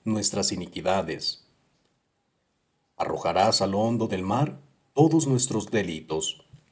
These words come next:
Serás fiel con Jacob y compasivo con Abraham, como juraste a nuestros padres en tiempos remotos,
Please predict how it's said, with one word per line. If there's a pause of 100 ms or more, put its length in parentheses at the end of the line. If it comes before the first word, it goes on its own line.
(2500)
Serás
fiel
con
Jacob (320)
y
compasivo
con
Abraham, (640)
como
juraste
a
nuestros
padres
en
tiempos
remotos,